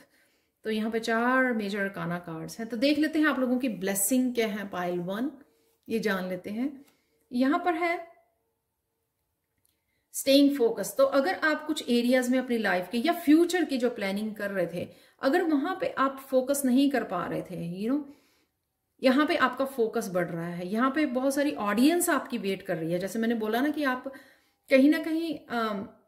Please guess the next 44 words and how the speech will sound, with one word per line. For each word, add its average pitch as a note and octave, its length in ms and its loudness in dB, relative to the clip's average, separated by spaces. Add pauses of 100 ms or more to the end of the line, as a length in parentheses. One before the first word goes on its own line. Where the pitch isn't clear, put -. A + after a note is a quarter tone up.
(1120)
कुछ C4+ 140 0
share C#4+ 400 6
करना A#3 260 0
है F#3 220 -8
आपको, - 720 -14
communicate B3 540 2
करना F#3+ 280 -4
है F3 120 -2
लोगों - 240 -8
को, E3 180 -10
lead A3+ 340 0
करना E3+ 280 -2
है। E3 180 -6 (380)
तो D4 140 2
यहाँ B3+ 320 2
पर D#4 120 0
अगर C#4 180 4
आप C#4 180 0
कुछ, C#4 200 -8 (460)
अ, A#3 180 2
focus C#4 360 4
कर A#3 140 0
पा F#3 220 -2
रहे F3 100 0
हो, A3 100 -2
प्ले-, A#3+ 460 0
plan A#3 360 4
कर A3+ 180 0
पा F3 220 -4
रहे F3 140 -4
हो, G#3 140 -6
तो A3+ 140 -2
अगर A3+ 240 0
कुछ C4 260 -6 (300)
आपको G3 380 2
already G3+ 480 2
अपनी A3 140 -6
life F3+ 300 -2
purpose F#3 300 -4
के F#3 100 -8
बारे E3 220 -4
में E3 140 -6
पता G3 240 -6
है, F#3+ 320 -8